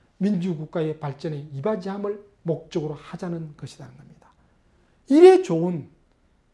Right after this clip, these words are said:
이미 제시되어 있는 우리 교육기본법 제이 조에 제시된 그걸 오히려 축소하고 편협하게 한쪽만 강조하는 그런 거 바람직한 개정 방안이라 볼 수 있다는 겁니다.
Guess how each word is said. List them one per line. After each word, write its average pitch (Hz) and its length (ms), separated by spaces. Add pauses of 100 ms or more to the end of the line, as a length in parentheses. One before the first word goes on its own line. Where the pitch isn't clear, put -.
(160)
이미 233 280
제시되어 226 420
있는 156 300
우리 170 220
교육기본법 170 1000
제이 156 260
조에 156 340 (720)
제시된 139 520 (120)
그걸 147 480 (1000)
오히려 208 680 (520)
축소하고 131 800 (360)
편협하게 151 760 (520)
한쪽만 208 720
강조하는 135 500 (540)
그런 160 400
거 123 260 (920)
바람직한 143 580
개정 156 300
방안이라 143 380
볼 151 180
수 - 160
있다는 175 400
겁니다. 117 340